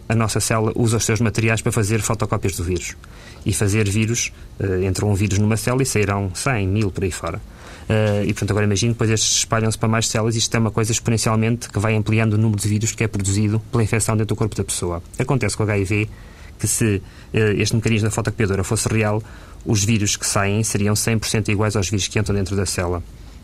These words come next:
O processo de multiplicação do H I V tem alguns defeitos e, com base nisso, só por o facto de se multiplicar,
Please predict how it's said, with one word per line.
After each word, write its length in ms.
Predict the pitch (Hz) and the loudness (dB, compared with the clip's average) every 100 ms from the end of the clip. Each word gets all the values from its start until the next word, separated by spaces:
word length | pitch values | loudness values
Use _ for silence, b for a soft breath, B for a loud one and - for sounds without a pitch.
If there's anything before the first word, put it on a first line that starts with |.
| - | -6
O 60 | 117 | -2
processo 220 | - 117 | 0 0
de 60 | 117 | 0
multiplicação 460 | 110 110 117 110 | 0 0 0 2
do 80 | 104 | 2
H 140 | 104 101 | 2 2
I 20 | |
V 120 | 113 | 0
tem 100 | 110 | 0
alguns 260 | 107 101 107 | 0 0 -2
defeitos 480 | - 101 101 - - B B B | -2 -2 -2 -6 -10 B B B
e, 140 | - - | -2 2
com 180 | 113 | 2
base 280 | 101 101 95 | 2 2 2
nisso, 400 | 104 101 - 107 - | 0 0 -2 -4 -4
só 220 | - - 120 | -2 -2 0
por 140 | - | -2
o 20 | |
facto 340 | - 104 - 110 | 0 -2 -2 -2
de 60 | |
se 80 | - | 0
multiplicar, 600 | 107 107 107 98 104 | 0 0 -2 0 0